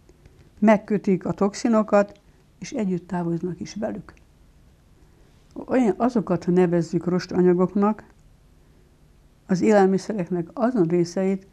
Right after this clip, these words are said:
amelyet a szervezet nem tud értékesíteni. De ezek elősegítik az emésztést is.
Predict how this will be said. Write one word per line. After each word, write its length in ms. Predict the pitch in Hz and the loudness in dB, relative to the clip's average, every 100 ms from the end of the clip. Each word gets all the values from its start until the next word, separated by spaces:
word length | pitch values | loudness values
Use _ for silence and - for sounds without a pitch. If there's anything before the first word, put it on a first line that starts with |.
| _ _ - | _ _ -2
amelyet 600 | 202 196 185 180 180 - | 2 6 6 4 0 -4
a 100 | 175 | -6
szervezet 600 | - 202 190 180 180 - | 0 0 0 -2 -4 2
nem 320 | 233 262 - | 4 4 2
tud 200 | 180 165 | -2 -2
értékesíteni. 1120 | - 170 - 202 151 175 - 208 - 220 170 - _ _ _ _ _ _ _ _ _ _ _ _ _ - | -2 -6 -6 -10 -10 -14 -14 -20 -14 -12 -14 -18 _ _ _ _ _ _ _ _ _ _ _ _ _ -14
De 120 | 175 - | -8 -4
ezek 400 | 175 196 190 - | -2 -2 -4 -6
elősegítik 760 | 185 165 - 190 170 170 - - | -6 -4 -6 -8 -6 -8 -8 -4
az 120 | 180 | 0
emésztést 640 | 170 175 170 - 170 - | 0 -2 -4 -8 -10 -10
is. 220 | 160 - | -14 -14